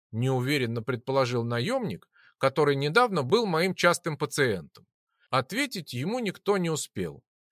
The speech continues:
Сильнейший удар обрушился на идущий первым корабль. Если у него сейчас не появилась в днище пробоина, то я очень удивлюсь этому. На палубе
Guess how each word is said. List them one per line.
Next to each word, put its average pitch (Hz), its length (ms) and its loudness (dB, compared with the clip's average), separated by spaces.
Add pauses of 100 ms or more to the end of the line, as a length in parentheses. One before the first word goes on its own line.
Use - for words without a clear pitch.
(140)
Сильнейший 190 800 0
удар 151 540 2
обрушился 139 680 0
на 135 240 -2
идущий 147 440 -2
первым 196 420 -2
корабль. 107 540 6 (560)
Если 165 340 0
у 170 40 2
него 170 220 2
сейчас 156 500 0
не 151 140 0
появилась 156 580 0
в 113 100 -4
днище 143 440 -2
пробоина, 135 720 2 (420)
то 135 120 6
я 131 240 4
очень 220 400 0
удивлюсь 151 640 0
этому. 87 540 -6 (320)
На 107 180 0
палубе 190 540 4